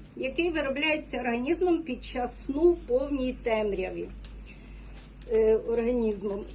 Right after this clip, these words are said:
І виробляється він епіфізом, яка знаходиться в шишковідній залозі,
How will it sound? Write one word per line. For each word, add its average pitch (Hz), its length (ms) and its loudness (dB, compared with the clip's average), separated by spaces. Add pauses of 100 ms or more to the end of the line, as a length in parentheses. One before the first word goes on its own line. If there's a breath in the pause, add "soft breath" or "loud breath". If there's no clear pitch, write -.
І 339 260 4 (300 loud breath)
виробляється 262 800 2
він 247 260 -2
епіфізом, 254 840 -2 (200)
яка 294 260 -2
знаходиться 277 600 -6
в 254 60 -4
шишковідній 254 840 -6
залозі, 220 760 0